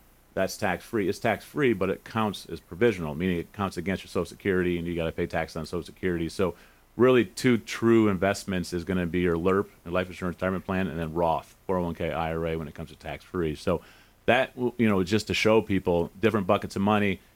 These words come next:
and where that all falls. Now, the next slide we showed was the taxes.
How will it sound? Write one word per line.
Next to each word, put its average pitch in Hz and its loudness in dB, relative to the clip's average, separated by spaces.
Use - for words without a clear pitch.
and 90 -2
where 101 6
that 92 4
all 82 2
falls. 92 0
Now, 98 -2
the 95 -2
next 120 -2
slide 98 0
we 92 -4
showed 90 0
was 110 4
the 92 -8
taxes. 90 -2